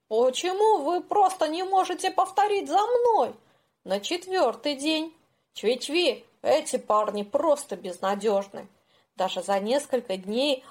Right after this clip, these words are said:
орки так и не смогли толком приспособиться к обработке материалов и все еще обладали слабым чувством прекрасного.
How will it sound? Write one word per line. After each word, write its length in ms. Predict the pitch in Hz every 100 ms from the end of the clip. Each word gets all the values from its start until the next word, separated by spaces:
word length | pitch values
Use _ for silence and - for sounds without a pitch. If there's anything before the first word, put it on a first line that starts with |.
| -
орки 320 | 233 349 -
так 280 | 254 226 214
и 20 |
не 140 | 233 226
смогли 480 | - 247 302 302 254
толком 440 | 220 226 208 208
приспособиться 840 | 220 226 - 262 320 254 208 -
к 80 | -
обработке 560 | 196 196 226 214 220 -
материалов 760 | 226 226 262 240 254 220 180 - - - _ -
и 100 | 208
все 260 | - 269
еще 360 | 302 262 - 214
обладали 520 | 208 214 208 302 302
слабым 580 | - - 226 285 277 208
чувством 440 | - 185 - 214
прекрасного. 760 | 220 214 311 277 - - 175